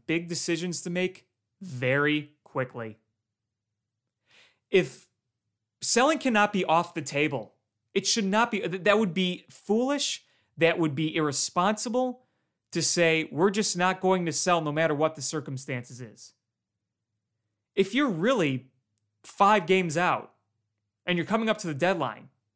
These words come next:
with the many holes you have to patch up, knowing that you are going to have to get at least another starter, maybe another position player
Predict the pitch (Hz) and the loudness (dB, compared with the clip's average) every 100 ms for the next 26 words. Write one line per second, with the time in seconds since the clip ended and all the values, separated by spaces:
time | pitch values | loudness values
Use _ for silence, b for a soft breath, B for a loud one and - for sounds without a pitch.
0 | _ _ _ _ _ _ _ _ 175 190 | _ _ _ _ _ _ _ _ 4 4
1 | 190 170 170 214 294 196 202 247 196 202 | 2 -2 2 2 2 0 2 2 2 -2
2 | - 160 190 175 214 165 - _ _ _ | -4 -4 -2 -2 -2 -2 -4 _ _ _
3 | _ _ _ _ _ _ _ _ _ _ | _ _ _ _ _ _ _ _ _ _
4 | _ 147 160 247 294 277 180 165 190 185 | _ -4 4 6 4 2 0 2 0 0
5 | 170 165 147 175 208 170 - 175 190 165 | 0 0 0 0 0 -4 -2 -2 -2 -4
6 | 143 175 156 156 156 175 233 - 214 185 | -2 0 2 -2 -6 -6 -4 -4 -2 0
7 | 180 156 - 156 156 123 104 _ _ _ | 0 -4 -2 2 2 0 -8 _ _ _
8 | _ _ _ _ _ _ - 170 208 233 | _ _ _ _ _ _ 0 2 4 2
9 | 220 220 208 180 190 190 180 - 165 156 | 2 2 2 0 0 -2 -6 -2 0 0
10 | 151 | -2